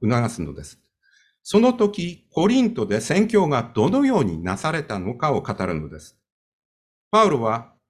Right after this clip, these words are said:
神の奥義をコリントの教会に述べ伝えた時に、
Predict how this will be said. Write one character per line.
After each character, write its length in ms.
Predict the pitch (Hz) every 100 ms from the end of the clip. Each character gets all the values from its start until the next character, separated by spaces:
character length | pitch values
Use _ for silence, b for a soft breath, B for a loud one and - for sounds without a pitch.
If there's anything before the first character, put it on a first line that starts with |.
| -
神 360 | 226 294 262
の 280 | 202 127 - -
奥 280 | 214 208
義 160 | 165 113
を 120 | 110
コ 160 | - 143
リ 100 | 233
ン 80 | 214
ト 80 |
の 140 | 120 101
教 240 | - 156
会 240 | 170 190 123
に 180 | 104
述 100 | 196
べ 160 | 202 185
伝 360 | 190 - 208 156
え 40 |
た 200 | - 95
時 320 | - 85 113
に、 340 | 95 120 190